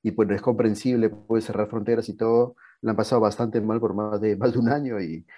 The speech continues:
y siempre nos sale ese sentimiento nacionalista de poder querer apoyar a lo nuestro y, y en ese sentido, a pesar del riesgo, pues ahí estamos poniendo el pecho como siempre. Eh, Vendemás es una solución que va más allá del comercio electrónico, por lo que me estás contando, y que a veces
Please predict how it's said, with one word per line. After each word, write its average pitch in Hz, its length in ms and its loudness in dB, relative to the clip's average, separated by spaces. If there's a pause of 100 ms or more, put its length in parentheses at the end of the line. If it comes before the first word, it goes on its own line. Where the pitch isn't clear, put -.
(300)
y 90 600 -6
siempre 135 300 2
nos 117 140 4
sale 127 120 4
ese 120 140 -8
sentimiento 110 400 -2
nacionalista 107 600 -2
de 98 80 0
poder 92 280 -2
querer 101 240 -2
apoyar 104 260 2
a - 40 0
lo 92 140 -4 (140)
nuestro 104 540 -6 (160)
y, 82 260 -8 (440)
y 98 160 -4
en 95 80 -2
ese 107 120 -10
sentido, 117 300 2
a 120 40 2
pesar 131 240 2
del 160 180 6
riesgo, 143 540 0 (440)
pues 110 180 -8
ahí 110 140 2
estamos 110 500 -2 (300)
poniendo 110 320 2
el 110 80 2
pecho 107 260 -2
como 95 160 -6
siempre. 87 420 -8 (460)
Eh, 143 560 6 (200)
Vendemás 185 360 6
es 294 100 -2
una 302 120 2
solución 208 340 0
que 214 80 0
va 208 80 4
más 220 200 -4
allá 180 180 0
del 185 100 -2
comercio 156 340 0
electrónico, 135 460 0
por 127 120 -2
lo 107 80 -2
que 101 80 -4
me 95 60 -6
estás 117 220 -4
contando, 120 400 0
y 131 40 -2
que 117 80 -2
a 98 40 2
veces 113 440 0